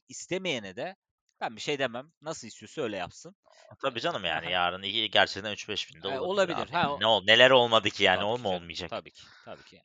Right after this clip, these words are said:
Speaker 2: Yani,
Speaker 1: Ama şeyi de
Speaker 2: evet,
Speaker 1: konuşuyorlar
Speaker 2: artık
Speaker 1: biliyorsun, işte, Bitcoin
Speaker 2: Neyi?
Speaker 1: bitti. Eee, Bitcoin
Speaker 2: Abi
Speaker 1: ö- <laughs>
Speaker 2: yok, o, ha, işte, ben, işte, bunu duymak istediğim şey bu abi. Boğa, boğa demeyeyim de,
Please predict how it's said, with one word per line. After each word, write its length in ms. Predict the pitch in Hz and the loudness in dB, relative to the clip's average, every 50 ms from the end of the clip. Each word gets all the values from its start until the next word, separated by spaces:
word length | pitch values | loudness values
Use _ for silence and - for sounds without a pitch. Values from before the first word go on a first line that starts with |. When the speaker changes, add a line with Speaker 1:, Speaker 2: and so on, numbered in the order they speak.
| _ _ - | _ _ -14
Speaker 2:
Yani, 240 | 85 78 76 78 - | -12 -12 -12 -12 -6
Speaker 1:
Ama 220 | - 165 170 156 165 | -6 -4 -4 -4 -6
şeyi 220 | - 180 165 151 | -6 -8 -8 -8
de 80 | 147 147 | -8 -2
Speaker 2:
evet, 220 | - 131 107 - | 0 0 2 4
Speaker 1:
konuşuyorlar 0 | |
Speaker 2:
artık 460 | 123 131 123 160 151 107 98 92 90 | 6 4 4 4 2 -2 -4 -6 -6
Speaker 1:
biliyorsun, 380 | 87 85 85 85 - _ _ _ _ _ _ _ _ _ _ - | -10 -14 -16 -20 -20 _ _ _ _ _ _ _ _ _ _ -20
işte, 240 | - - - 104 | -16 -12 -12 -10
Bitcoin 480 | 107 117 - - - 123 120 120 104 90 | -10 -12 -14 -6 -4 -2 -2 -2 -4 -6
Speaker 2:
Neyi? 20 | |
Speaker 1:
bitti. 400 | 110 - _ _ _ 90 85 - _ _ _ _ _ _ _ _ _ _ _ | -10 -14 _ _ _ -16 -16 -16 _ _ _ _ _ _ _ _ _ _ _
Eee, 340 | 90 90 87 87 87 87 85 92 | -14 -12 -12 -10 -12 -12 -14 -14
Bitcoin 460 | 107 - _ _ 113 110 113 120 139 | -18 -20 _ _ -4 -2 2 4 6
Speaker 2:
Abi 160 | 139 107 110 | 6 6 6
Speaker 1:
ö- 20 | 143 | 4
<laughs> 0 | |
Speaker 2:
yok, 240 | 135 104 - - | 4 4 4 0
o, 320 | 117 139 151 151 147 147 - - - | -2 2 2 2 2 2 -2 -4 -4
ha, 160 | 139 143 131 | -2 0 0
işte, 260 | 98 - - 120 117 | 0 -2 -6 -2 0
ben, 140 | 156 190 220 | 0 0 0
işte, 360 | 147 151 156 - - - 104 | 0 -4 -6 -2 -2 -2 -4
bunu 160 | 117 147 151 | -4 -10 -4
duymak 280 | 135 135 131 135 143 - | -4 -4 -2 -2 -4 -6
istediğim 280 | - - 143 131 135 131 | -6 -8 -8 -8 -6 -8
şey 240 | - - 127 123 | -4 -4 -4 -2
bu 80 | 123 123 | 0 0
abi. 240 | 117 107 92 87 87 | 0 0 -2 -6 -2
Boğa, 300 | 101 113 107 - - 92 | -2 -2 -2 -4 -6 -4
boğa 240 | 107 113 123 143 - | 0 2 2 2 0
demeyeyim 500 | 190 190 185 185 208 208 214 208 180 147 | -2 -4 -6 -6 -8 -12 -12 -14 -8 -2
de, 220 | 117 95 87 85 | 0 0 0 0